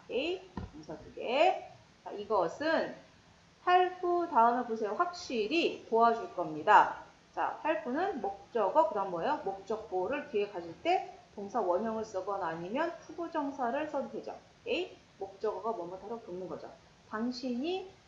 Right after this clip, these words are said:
좀 더 주의 깊게 생각하도록 도울 겁니다. 그리고요, 어떻게 해요? lead you, 당신을 이끌 겁니다. 라는 거죠. 이끌 겁니다.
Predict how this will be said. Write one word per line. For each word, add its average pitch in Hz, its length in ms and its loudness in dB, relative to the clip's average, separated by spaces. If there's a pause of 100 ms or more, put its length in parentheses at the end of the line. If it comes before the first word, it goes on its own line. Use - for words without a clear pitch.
(180)
좀 220 340 -2
더 359 360 6
주의 262 420 -4
깊게 247 500 0
생각하도록 277 1000 -2
도울 214 240 0
겁니다. 156 880 0 (420)
그리고요, 302 580 2
어떻게 - 540 4
해요? 233 260 4
lead 240 400 -2
you, - 180 0
당신을 233 500 -4 (120)
이끌 277 480 -6
겁니다. 214 640 4
라는 196 260 2
거죠. - 240 -8 (100)
이끌 - 360 -4
겁니다. 165 640 6